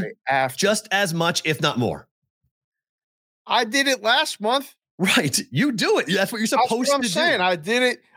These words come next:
Speaker 2: I do. Like you said, you do it all the time. Listen, once you get to the,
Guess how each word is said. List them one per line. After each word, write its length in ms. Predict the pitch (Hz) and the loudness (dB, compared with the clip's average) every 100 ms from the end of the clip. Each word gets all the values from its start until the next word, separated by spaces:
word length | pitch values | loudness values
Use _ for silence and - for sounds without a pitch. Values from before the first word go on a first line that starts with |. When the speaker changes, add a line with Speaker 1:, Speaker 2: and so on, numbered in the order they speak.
| - | -2
Speaker 2:
I 160 | 208 226 | 0 0
do. 220 | 233 262 | -2 -6
Like 260 | 202 220 220 | -2 -2 0
you 100 | 415 | -2
said, 220 | - 196 | 0 -2
you 80 | 254 | -2
do 180 | 392 285 | -2 0
it 60 | |
all 140 | 269 226 | 0 0
the 80 | |
time. 420 | 170 - 269 202 180 | -4 -2 0 0 0
Listen, 460 | 254 - 165 98 _ _ _ _ _ _ _ | -2 0 -2 -4 _ _ _ _ _ _ _
once 320 | 170 320 427 | -2 -2 0
you 120 | 302 214 | -2 -2
get 380 | 151 233 233 | 0 0 -2
to 180 | - 196 | -4 0
the, 220 | 151 117 | 0 -4